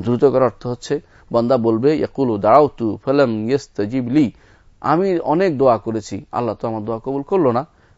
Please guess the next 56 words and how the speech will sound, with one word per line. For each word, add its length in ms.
ফায়াতাহাসসারু 760
ইনদা 180
যালিকা 320
ওয়া 80
ইয়াদুর 240
দোয়া, 280
এই 100
জন্য 180
সে 120
আফসোস 320
করতে 240
থাকে 220
এবং 220
দোয়া 180
ছেড়ে 260
দেয় 180
এবং 200
সে 260
নিরাশ 380
হয়ে 140
পড়ে। 260
তখন 180
আল্লাহ 200
তাআলা 260
আর 140
তার 160
জন্য, 320
তার 240
দোয়া 200
কবুল 180
করেন 280
না। 160
তাহলে 160
বোঝা 220
গেল 180
দোয়া 240
না 240
কবুল 200
করার 220
পিছনে 380
কিছু 180
কারণ 300
হচ্ছে, 300
এক 180
নম্বর 180
কারণ 240
হচ্ছে 320
যে 80
গুনার 320
দোয়া 200
করা 260
যাবে 220
না, 120
দুই 160
নম্বর 220
হচ্ছে 340